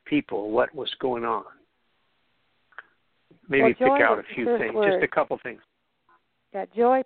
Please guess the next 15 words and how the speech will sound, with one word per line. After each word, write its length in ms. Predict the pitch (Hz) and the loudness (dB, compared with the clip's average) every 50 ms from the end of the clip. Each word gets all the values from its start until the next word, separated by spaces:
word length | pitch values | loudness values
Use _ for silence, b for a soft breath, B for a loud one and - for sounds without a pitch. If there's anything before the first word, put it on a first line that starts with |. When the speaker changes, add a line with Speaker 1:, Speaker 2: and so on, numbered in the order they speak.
| - | -4
Speaker 2:
popped 280 | - 233 214 - _ - | -6 -8 -8 -8 _ -16
into 180 | 196 190 190 180 | -18 -18 -16 -16
my 180 | 175 180 175 | -16 -16 -16
head. 300 | 170 180 165 156 160 165 - _ _ _ _ _ _ _ _ _ _ _ _ _ _ _ _ _ _ _ _ _ _ | -14 -14 -14 -14 -14 -16 -20 _ _ _ _ _ _ _ _ _ _ _ _ _ _ _ _ _ _ _ _ _ _
I 100 | - 208 | -12 -10
mean, 180 | 196 196 196 196 | -10 -10 -12 -10
Speaker 1:
Hmm. 1040 | 170 165 165 131 98 - _ _ _ _ _ _ _ _ _ _ _ _ _ _ 196 | -8 -8 -8 -8 -10 -14 _ _ _ _ _ _ _ _ _ _ _ _ _ _ -6
Speaker 2:
we 160 | 208 226 247 | -6 -6 -4
were 260 | 277 294 285 277 - | -4 -2 0 0 0
Speaker 1:
Huh. 60 | - - - - | 0 -2 -4 0
Speaker 2:
so 280 | 240 226 226 220 233 - | 2 4 4 4 2 0
in 200 | 254 214 202 202 | -4 -8 -4 -2
love 300 | 208 208 196 185 170 175 - | 0 2 2 0 0 -2 -6
with 120 | 180 175 - _ _ | -8 -10 -10 _ _
Jesus, 460 | - 196 185 175 - - 165 - - | -6 -6 -6 -6 -8 -14 -16 -16 -16